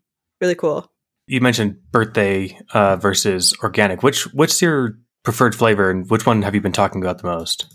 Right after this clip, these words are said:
Speaker 2: or was it both?
Speaker 1: Well, so, so, so to, also to be clear, I'm talking about a certain version of circling, which is Circling Europe. There's also, um, fuck, I get them all mixed up.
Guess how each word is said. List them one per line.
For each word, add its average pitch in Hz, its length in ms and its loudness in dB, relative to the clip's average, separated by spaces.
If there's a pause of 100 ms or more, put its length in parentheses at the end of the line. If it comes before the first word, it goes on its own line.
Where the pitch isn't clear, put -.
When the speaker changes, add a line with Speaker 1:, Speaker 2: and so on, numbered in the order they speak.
Speaker 2:
or 110 120 2
was 98 140 0
it - 80 -12
both? - 140 4
Speaker 1:
Well, 285 100 4
so, 285 260 2
so, 302 340 2 (300)
so 269 260 0
to, 233 300 -2
also 330 220 2
to 320 140 -2
be 277 120 -2
clear, 247 180 2
I'm 240 80 2
talking 285 260 -2
about 240 140 2
a 185 40 -2
certain 220 240 0
version 240 320 0
of 254 60 -4
circling, 277 400 0
which 220 160 0
is 214 80 -6
Circling 233 300 0
Europe. 226 300 -2 (240)
There's 247 160 4
also, 254 400 4
um, 190 380 -2
fuck, - 300 -16
I - 40 -12
get 226 140 0
them 226 140 0
all 214 120 0
mixed 214 320 -2
up. - 200 -2